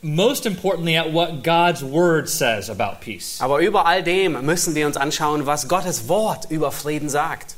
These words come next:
Speaker 1: So I'm gonna ask four questions this morning, and then we'll try to work through and answer those four questions.
Speaker 2: Und ich möchte heute Morgen vier Fragen stellen, und dann werden wir durch den Text durcharbeiten und diese Fragen beantworten.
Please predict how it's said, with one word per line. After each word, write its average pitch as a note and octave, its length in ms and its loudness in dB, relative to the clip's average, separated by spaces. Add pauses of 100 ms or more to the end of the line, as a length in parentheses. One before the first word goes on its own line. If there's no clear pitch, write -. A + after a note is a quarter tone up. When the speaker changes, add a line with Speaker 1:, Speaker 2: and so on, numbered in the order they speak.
Speaker 1:
So - 140 -2
I'm F3+ 80 2
gonna G3+ 200 2
ask E3+ 360 0
four A#3 560 0
questions F#3 760 -2
this C3 220 -2
morning, B2 340 0
and C#3 100 -4
then D#3 140 0
we'll D#3 140 0
try E3 180 2
to C#3+ 80 0
work D#3 440 0 (240)
through D#3 300 2
and C3 120 -2 (100)
answer D3+ 420 0
those B2 360 0
four D#3+ 360 0
questions. A#2+ 720 -4
Speaker 2:
Und D3 140 0
ich D3+ 80 -4
möchte F#3 260 2
heute F#3 200 2
Morgen E3+ 300 0
vier G#3+ 280 0
Fragen F#3 540 0
stellen, C#3+ 400 0
und D3 80 0
dann D3 200 0
werden D3+ 260 0
wir C#3+ 120 2
durch D#3+ 240 0
den D3 160 -4
Text - 300 -4
durcharbeiten D3+ 680 0
und D#3 240 -4
diese D#3+ 240 -4
Fragen C3+ 480 -2
beantworten. A#2 640 -4